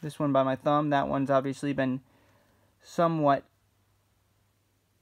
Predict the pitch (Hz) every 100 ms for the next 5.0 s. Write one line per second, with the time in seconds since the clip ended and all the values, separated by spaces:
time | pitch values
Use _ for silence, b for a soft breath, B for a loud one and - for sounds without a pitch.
0 | _ _ 135 135 147 143 131 131 143 135
1 | - - 143 135 131 127 117 - 151 131
2 | 135 - - _ _ _ _ _ _ _
3 | _ _ _ _ _ _ _ _ _ 151
4 | 151 147 139 147 143 135 147 - 143 123